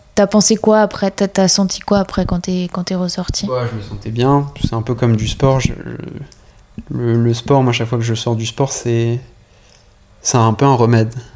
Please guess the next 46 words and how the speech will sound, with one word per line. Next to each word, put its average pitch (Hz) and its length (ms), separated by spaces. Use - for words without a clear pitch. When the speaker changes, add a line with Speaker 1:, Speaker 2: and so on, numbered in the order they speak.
Speaker 1:
Mm. 214 60
Speaker 2:
Ça, 113 220
tu, - 260
t'as 120 100
la 113 120
tête, 113 380
tu - 140
planes 123 320
un 104 80
peu. 107 180
Et 113 300
j'ai 117 160
eu 120 100
un 117 80
peu 139 140
cette 143 180
sensation-là, 120 580
parce - 140
que 113 140
c'est - 160
sportif, - 580
ce - 80
qu'on 120 140
a 120 80
fait. 160 220
Et 135 60
je - 80
sais 135 80
pas, 202 140
ça 175 160
me 160 60
met 156 80
un 151 120
peu 165 120
de 151 60
joie. 185 360
C'est... 123 800
Parce - 120
que 131 60
quand 131 160
tu 139 120
découvres 139 360
quelque 117 160
chose, 156 280
c'est, 117 220
c'est - 140